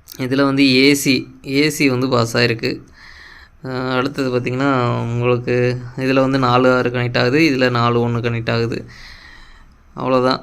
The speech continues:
உங்களுக்கு மத்தபடி இதுல வேற எதுலயும் கனெக்ட் ஆகல. ஆல் போர்டு சூப்பராவே நம்மளுக்கு ரெண்டு நம்பருமே பாஸ் ஆயிருக்குன்பா. சூப்பரா பார்த்தீங்கன்னா, ஒண்ணு நாலு, ஒரு நம்பர் வரலாம், இல்லைன்னா ரெண்டு நம்பர் வரலாம் அப்படின்னு தான்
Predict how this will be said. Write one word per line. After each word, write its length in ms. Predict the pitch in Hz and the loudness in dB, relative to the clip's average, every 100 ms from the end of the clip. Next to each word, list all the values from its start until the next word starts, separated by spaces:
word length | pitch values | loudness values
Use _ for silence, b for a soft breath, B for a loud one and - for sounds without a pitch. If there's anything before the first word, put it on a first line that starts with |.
| - - | -12 -18
உங்களுக்கு 480 | 143 131 127 123 127 | -12 -8 -8 -6 -6
மத்தபடி 500 | 127 123 123 127 131 | -6 -4 -4 0 2
இதுல 260 | 139 131 131 | 2 2 4
வேற 200 | 135 131 | 4 4
எதுலயும் 220 | 135 147 | 2 2
கனெக்ட் 260 | 135 127 127 | 0 2 2
ஆகல. 300 | 127 170 190 B B B - | 6 4 2 B B B 4
ஆல் 280 | 151 185 | 6 8
போர்டு 240 | 180 185 175 | 6 4 4
சூப்பராவே 440 | 170 165 147 147 151 | 0 0 4 6 6
நம்மளுக்கு 380 | 143 131 131 160 | 2 0 2 2
ரெண்டு 320 | 123 127 143 | 4 2 2
நம்பருமே 400 | 156 151 151 147 | 2 2 2 2
பாஸ் 240 | 139 120 127 | 0 0 2
ஆயிருக்குன்பா. 520 | 123 120 123 120 117 - - | 0 0 0 0 -2 -4 -8
சூப்பரா 420 | 160 151 - 147 147 | -6 -6 -2 4 4
பார்த்தீங்கன்னா, 640 | 131 123 123 131 156 131 | 2 -2 -2 2 2 2
ஒண்ணு 260 | 123 143 151 | 0 2 2
நாலு, 400 | 135 135 135 - - - - | 4 4 2 -4 -20 -20 -10
ஒரு 260 | 127 139 | -2 0
நம்பர் 280 | 156 156 160 | 2 4 4
வரலாம், 300 | 147 143 147 | 6 6 6
இல்லைன்னா 280 | 143 135 135 | 4 4 2
ரெண்டு 220 | 131 131 | 2 0
நம்பர் 260 | 131 135 127 | 0 2 4
வரலாம் 280 | 131 131 | 6 4
அப்படின்னு 220 | 123 123 127 | 4 0 0
தான் 180 | 131 | -2